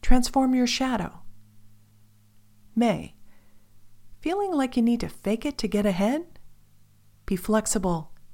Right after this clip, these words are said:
and authentic. June. The universe may be trying to talk to you. Listen to feedback. July. Are your actions backfiring?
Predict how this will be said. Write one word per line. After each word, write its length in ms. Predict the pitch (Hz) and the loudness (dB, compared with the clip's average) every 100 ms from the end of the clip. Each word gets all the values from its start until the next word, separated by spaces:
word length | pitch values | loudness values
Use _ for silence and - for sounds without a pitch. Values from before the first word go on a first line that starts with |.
| - | -10
and 280 | - 208 226 | 0 2 2
authentic. 680 | 190 170 - - - - - - - - - _ _ _ - - _ - - - - - | 0 -2 -6 -8 -10 -14 -20 -20 -20 -20 -20 _ _ _ -20 -20 _ -20 -20 -20 -20 -10
June. 420 | - 247 175 156 - - - _ _ _ - - - | 2 2 2 -4 -12 -16 -18 _ _ _ -20 -20 -6
The 100 | 208 | 0
universe 680 | 240 359 339 294 262 - - - - - | 0 0 -2 -2 -2 -4 -8 -14 -20 0
may 140 | 240 | 2
be 120 | 240 226 | 2 2
trying 400 | - 269 277 269 | 2 4 4 2
to 100 | 226 | -2
talk 340 | - 277 339 | -2 -2 -4
to 120 | - 185 | -6 -6
you. 260 | 135 - - - - - - - - - - - | -6 -10 -14 -16 -18 -18 -18 -18 -20 -20 -20 -10
Listen 340 | 190 233 - 180 | -2 0 0 -2
to 140 | - | -4
feedback. 680 | - 220 226 160 160 - - - - - - - - - - - - - _ _ _ _ | -4 -4 -4 -6 -10 -16 -20 -20 -20 -20 -20 -20 -20 -20 -20 -20 -20 -20 _ _ _ _
July. 540 | - 208 196 180 170 - - - - - - - _ - - - - - | -2 0 0 -2 -8 -16 -20 -20 -20 -20 -20 -20 _ -20 -20 -16 -14 2
Are 140 | 233 | 4
your 200 | 233 - | 4 2
actions 420 | 240 - 320 294 | 0 0 -2 0
backfiring? 680 | - 254 - 285 277 294 339 | 2 0 0 0 0 -2 -6